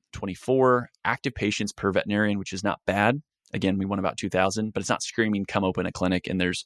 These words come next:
a desperate need for you." However, if that city is growing at a rate of five percent, that's another about twelve hundred patients coming to that city every year.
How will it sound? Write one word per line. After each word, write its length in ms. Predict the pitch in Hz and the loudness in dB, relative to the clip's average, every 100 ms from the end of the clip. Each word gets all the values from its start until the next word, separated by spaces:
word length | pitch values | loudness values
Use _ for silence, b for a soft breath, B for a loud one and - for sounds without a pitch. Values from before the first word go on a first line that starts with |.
| - | -8
a 60 | |
desperate 440 | 92 92 92 - 78 | 0 2 2 -2 -2
need 200 | 92 - | -4 0
for 160 | - | 0
you." 140 | - - - _ _ _ _ | 0 -6 -12 _ _ _ _
However, 400 | - 131 151 95 - | 2 4 6 2 -2
if 60 | |
that 160 | 131 117 | -2 -2
city 160 | 160 | -2
is 80 | 160 | -2
growing 320 | - 110 120 | 2 2 2
at 60 | 110 | 2
a 40 | |
rate 140 | 101 95 | 2 2
of 60 | |
five 200 | - 95 | 2 0
percent, 600 | - - - 233 135 131 - _ _ - | 0 -6 -2 2 2 0 -6 _ _ -4
that's 160 | 135 - | -4 0
another 240 | 151 147 | 0 2
about 240 | 135 131 | 4 4
twelve 220 | - 120 123 | 4 0 2
hundred 160 | 110 | 0
patients 380 | - 131 - 98 | 0 -4 -2 -6
coming 260 | - 107 101 | -2 0 0
to 60 | |
that 160 | 92 - | 0 -2
city 200 | 98 87 | -2 -2
every 200 | 87 98 | -2 -2
year. 420 | 123 135 113 104 | 2 6 4 2